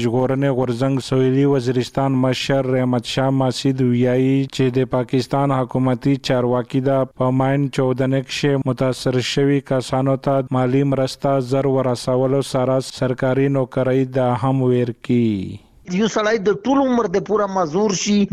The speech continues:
Speaker 2: داسې وړکي چې هغه تعلیمي نه کوي، تعلیم پوته شو، هغه خلک چې روزګاري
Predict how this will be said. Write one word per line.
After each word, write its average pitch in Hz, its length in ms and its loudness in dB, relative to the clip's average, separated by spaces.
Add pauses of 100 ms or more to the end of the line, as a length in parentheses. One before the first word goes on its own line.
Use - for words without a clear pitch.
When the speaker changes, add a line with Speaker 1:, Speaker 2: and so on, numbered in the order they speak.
(120)
Speaker 2:
داسې 240 340 0
وړکي 226 480 -2 (140)
چې 226 80 2 (100)
هغه 208 220 0 (100)
تعلیمي 190 400 0
نه 247 100 2 (120)
کوي، 208 200 0 (140)
تعلیم 202 400 2
پوته 208 320 0
شو، 202 160 0 (240)
هغه 220 340 -2
خلک 220 240 -2
چې 202 280 0
روزګاري 190 520 0